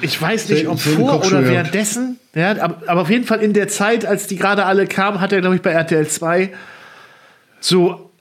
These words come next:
Speaker 1: wenn wir ehrlich sind, war das so Jamie Oliver auf Deutsch versucht nachzumachen, ne? Auch so in, in so einer, in so einer kleinen Wohnung alles. Ähm, da mochte ich ihn gar nicht, bin ich ganz ehrlich. Da war er mir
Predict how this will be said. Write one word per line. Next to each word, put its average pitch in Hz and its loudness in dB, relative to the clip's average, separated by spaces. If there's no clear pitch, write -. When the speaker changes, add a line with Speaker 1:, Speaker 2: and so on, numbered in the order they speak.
Speaker 1:
wenn 139 -2
wir 151 2
ehrlich 165 2
sind, 180 0
war 160 0
das 170 0
so 156 2
Jamie 175 2
Oliver 165 2
auf 151 0
Deutsch 160 2
versucht 123 -2
nachzumachen, 131 -2
ne? 208 2
Auch 160 0
so 170 0
in, 165 0
in 165 0
so 165 2
einer, 151 0
in 135 -2
so 151 2
einer 147 0
kleinen 151 0
Wohnung 202 2
alles. 175 0
Ähm, 156 2
da 190 2
mochte 208 2
ich 185 2
ihn 160 0
gar 143 0
nicht, - -6
bin 151 -2
ich 139 -4
ganz 135 -2
ehrlich. 113 0
Da 147 0
war 170 2
er 160 2
mir 165 2